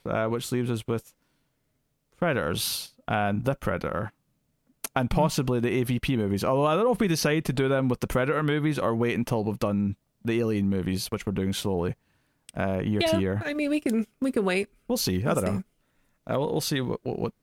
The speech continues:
Speaker 1: what tickles our fancy when we get to.
Speaker 2: I don't, I don't think we need to wait for Alien, 'cause that is gonna take a while.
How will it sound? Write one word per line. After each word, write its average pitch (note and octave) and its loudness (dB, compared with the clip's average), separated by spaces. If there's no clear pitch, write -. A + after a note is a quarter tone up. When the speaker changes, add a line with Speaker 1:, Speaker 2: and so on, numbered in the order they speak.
Speaker 1:
what - -4
tickles G#2+ -4
our G2+ -2
fancy G2 -2
when G2+ 0
we G2 0
get G2+ -2
to. G#2 -2
Speaker 2:
I F#4+ 2
don't, F#4 0
I F4 2
don't D#4 2
think E3 0
we E3 2
need D#3 2
to D3 0
wait C#3+ 0
for - -4
Alien, D3 -2
'cause F3+ -2
that A#3 2
is G3 0
gonna D3 -4
take - -4
a D3 -2
while. C#3+ -2